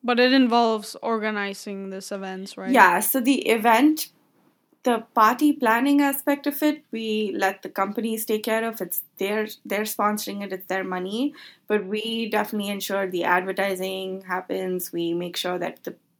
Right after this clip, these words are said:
Speaker 2: our members show up. We have a lot of people on our MailChimp, and, uh, we use MailChimp to, uh, send out, uh, our emails. So.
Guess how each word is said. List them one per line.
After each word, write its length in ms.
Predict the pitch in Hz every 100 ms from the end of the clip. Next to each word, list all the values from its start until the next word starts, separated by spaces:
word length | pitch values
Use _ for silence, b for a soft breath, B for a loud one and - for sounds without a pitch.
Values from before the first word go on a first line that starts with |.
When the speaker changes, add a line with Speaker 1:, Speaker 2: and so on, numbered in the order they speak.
| -
Speaker 2:
our 300 | 180 180 175
members 580 | 180 180 190 202 202 -
show 220 | 208 190
up. 260 | 190 302 _ _ b b b -
We 100 | 202
have 220 | 185 185
a 80 | 196
lot 300 | 185 185 196
of 120 | 190
people 300 | 202 190 180
on 120 | 185
our 120 | 185
MailChimp, 680 | 180 180 190 - 214 226 240 - -
and, 560 | 190 185 180 185 185 -
uh, 200 | 185 175 196
we 120 | 240
use 100 | 220
MailChimp 500 | 202 196 - 190 196
to, 300 | 185 202 - _ _ -
uh, 220 | - -
send 360 | - 196 190
out, 200 | 185 190 - _ _ _ _ _ _ _ _
uh, 260 | - 196 196 -
our 120 | - -
emails. 520 | - 196 220 - - -
So. 420 | - - - -